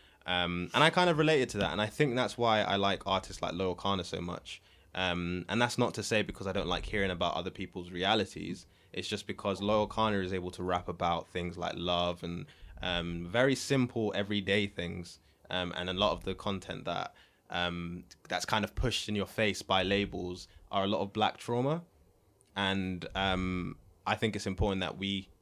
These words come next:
remember that there's stuff outside of that as well. And it's interesting, on this album, Kano seems to take the point of a spectator of, um, Newham. So on one point of the song,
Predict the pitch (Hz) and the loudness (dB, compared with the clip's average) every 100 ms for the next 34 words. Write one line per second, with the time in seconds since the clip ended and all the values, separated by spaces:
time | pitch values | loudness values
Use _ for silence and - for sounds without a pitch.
0 | _ 98 98 101 101 92 87 78 87 - | _ -2 2 2 2 2 -2 -4 -4 -2
1 | 90 - 92 - - 98 90 85 87 87 | -4 -2 -4 -2 0 0 0 -2 -4 -4
2 | - 90 95 87 87 - - - _ 104 | -8 -6 0 0 -2 -10 -20 -20 _ 0
3 | 117 120 - 135 147 185 180 156 151 139 | 2 2 0 -2 2 2 2 0 0 2
4 | 156 151 143 131 120 135 139 135 - 131 | 2 4 2 2 0 0 0 0 0 -2
5 | 120 120 113 104 - 110 95 90 95 - | -2 -2 -4 -4 -2 0 -2 -4 -6 -4
6 | 101 - 95 92 92 87 - - - - | -4 -4 -6 -4 -6 -8 -10 -18 -12 0
7 | 98 92 87 - 92 92 92 90 87 87 | 2 0 -4 -8 -2 0 0 -2 -6 -2
8 | 104 117 123 131 - - _ _ _ _ | 2 4 4 2 -4 -20 _ _ _ _
9 | _ - - - 113 120 135 135 120 104 | _ -12 -4 4 6 8 6 6 2 2
10 | 101 - 104 90 | -2 2 2 2